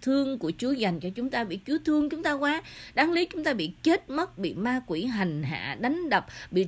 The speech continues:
trôi dạt ở phương trời nào, hay là nằm ở một cái góc nào đó, hoặc là nếu có nhiều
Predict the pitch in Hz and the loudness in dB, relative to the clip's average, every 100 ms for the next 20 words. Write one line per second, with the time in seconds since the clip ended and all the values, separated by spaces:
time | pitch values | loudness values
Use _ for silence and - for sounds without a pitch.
0 | - 294 294 214 170 - 233 240 285 262 | 4 4 4 2 0 0 -4 0 0 2
1 | 208 165 151 139 139 180 170 151 - - | 2 2 0 -4 -2 0 0 -2 -10 -2
2 | 277 254 202 202 202 196 247 247 - 254 | 4 4 4 2 2 2 0 0 -2 0
3 | 320 - 214 170 160 180 247 - - - | 0 2 0 0 0 -2 -2 -8 -6 2
4 | 208 190 214 247 320 - 359 240 226 | 2 4 2 2 2 0 2 4 4